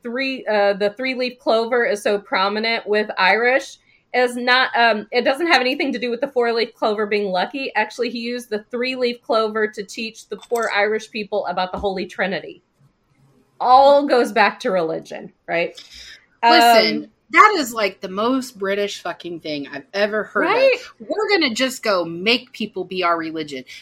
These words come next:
Speaker 2: That is what, that's what, that's what they <laughs> did here in this country when they were like, "We're gonna go and take all these,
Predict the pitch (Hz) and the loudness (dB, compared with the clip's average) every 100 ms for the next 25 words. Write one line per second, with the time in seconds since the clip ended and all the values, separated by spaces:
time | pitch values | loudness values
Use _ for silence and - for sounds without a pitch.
0 | _ 330 440 - 285 247 262 233 202 202 | _ 2 2 0 -8 -2 -2 -2 -8 -2
1 | 330 - 269 302 226 _ 220 302 339 403 | -2 -2 -8 -8 -10 _ -2 -2 0 2
2 | 403 381 294 262 494 349 392 - 359 440 | 2 2 -2 -4 0 4 4 2 -4 0
3 | 349 311 359 415 - 311 302 339 339 311 | 2 4 2 0 2 2 2 0 2 2
4 | 302 302 294 277 247 415 539 - 427 330 | 4 4 4 2 6 8 8 8 4 4
5 | 359 370 359 320 311 - 427 403 359 349 | 6 8 8 4 0 0 0 4 4 4
6 | 349 339 | 0 -4